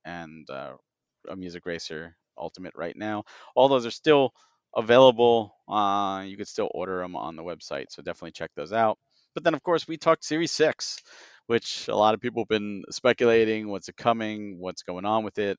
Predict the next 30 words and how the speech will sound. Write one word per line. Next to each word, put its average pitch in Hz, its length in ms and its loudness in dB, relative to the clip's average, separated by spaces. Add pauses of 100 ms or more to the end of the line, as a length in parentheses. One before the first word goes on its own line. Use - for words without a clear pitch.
and, 92 360 -14
uh, 92 240 -6 (560)
two, 143 340 -2
two 143 200 -6
new 139 120 -2
Switch - 320 -6
games 117 360 -6
are - 60 -20
coming 110 240 -8
out 104 180 -2
in 82 80 -16
Series 101 320 -10
six, - 460 -8 (600)
uh, 95 360 -2
the 92 80 -10
first 120 320 0
of 104 160 -12
which, - 640 -8 (140)
uh, 76 340 -6
is 87 100 -20
going 101 220 -6
up 92 120 -8
in 90 100 -16
two - 220 -10
weeks, - 480 -8 (560)
and 101 160 -4
that 98 120 0
is 90 160 -6
Wife 104 280 2
Quest. - 640 -6